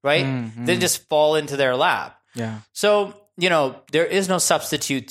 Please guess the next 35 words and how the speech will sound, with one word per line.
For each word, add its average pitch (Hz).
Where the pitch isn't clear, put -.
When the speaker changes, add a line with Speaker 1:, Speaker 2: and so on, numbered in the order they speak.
Speaker 1:
to, 127
I 123
would 127
say, 131
meaningful 139
steps. -
I'm 127
not 143
gonna 156
say 147
hard 120
work. 98
I'd 127
rather 131
say 131
meaningful, 151
focused 135
work. 135
And, 147
uh, 117
you 170
know, 170
you 139
focus 175
on 147
anything, 147
you 135
will 135
eventually 120
good, 110
get 107
good 101
at 87
it. -
Speaker 2:
Yeah. 113